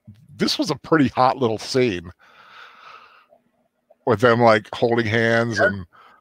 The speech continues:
Speaker 1: her pulling at her shirt.
Speaker 2: Yeah. Owen Lister points out, when you think about it, both Guardians of the Galaxy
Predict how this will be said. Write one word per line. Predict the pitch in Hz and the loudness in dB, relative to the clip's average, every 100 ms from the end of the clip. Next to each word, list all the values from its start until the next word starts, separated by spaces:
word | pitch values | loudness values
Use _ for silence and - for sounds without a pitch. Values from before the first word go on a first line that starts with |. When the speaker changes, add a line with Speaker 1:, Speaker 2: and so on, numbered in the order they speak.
| _ _ _ _ _ | _ _ _ _ _
Speaker 1:
her | - 123 | -2 0
pulling | - 127 120 | 2 2 4
at | 117 | 4
her | 113 | 2
shirt. | - 117 120 - _ _ _ _ - - - - | -2 -4 -6 -10 _ _ _ _ -20 -20 -20 -6
Speaker 2:
Yeah. | 110 123 - - - _ _ _ _ _ _ _ _ _ _ _ - _ _ _ - - - - | -2 -2 -4 -20 -20 _ _ _ _ _ _ _ _ _ _ _ -20 _ _ _ -20 -20 -20 -4
Owen | 170 160 | 0 2
Lister | 135 160 - 135 | 4 2 4 2
points | - 139 127 - | 2 0 0 0
out, | 131 123 | 2 2
when | 139 127 | 0 -2
you | 117 | -2
think | 175 151 | -4 -6
about | 123 123 120 | -2 0 0
it, | 110 | -2
both | 123 - | -4 0
Guardians | 123 143 156 139 | 2 4 2 0
of | 135 | -2
the | 131 | -2
Galaxy | 127 131 - 135 | -2 -2 -2 -4